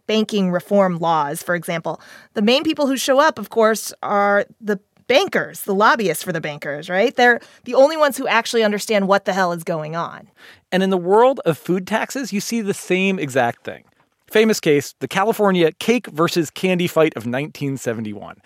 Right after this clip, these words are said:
Speaker 2: Now, if you were in this industry, you'd know what I was talking about. David Dorr's been a tax policy analyst in California since the fifties. He's watched every tax fight in the state unfold. And David says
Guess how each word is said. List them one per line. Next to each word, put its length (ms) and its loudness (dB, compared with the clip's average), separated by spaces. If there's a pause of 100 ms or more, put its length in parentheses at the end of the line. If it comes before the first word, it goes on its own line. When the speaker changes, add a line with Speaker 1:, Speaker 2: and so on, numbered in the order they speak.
(380)
Speaker 2:
Now, 260 4
if 260 -4
you 100 0
were 140 2
in 160 2
this 180 2
industry, 420 0
you'd 300 -2
know 140 6
what 140 4
I 40 6
was 160 -2
talking 380 0
about. 300 -14 (420)
David 240 4
Dorr's 300 6
been 120 -2
a 60 -4
tax 240 0
policy 380 2
analyst 320 -2
in 80 -8
California 500 -4
since 200 -12
the 100 -10
fifties. 640 -4
He's 340 -6
watched 360 0 (100)
every 360 0
tax 480 -12
fight 320 0
in 100 -6
the 80 -6
state 420 -4
unfold. 580 0 (520)
And 120 2
David 280 4
says 240 6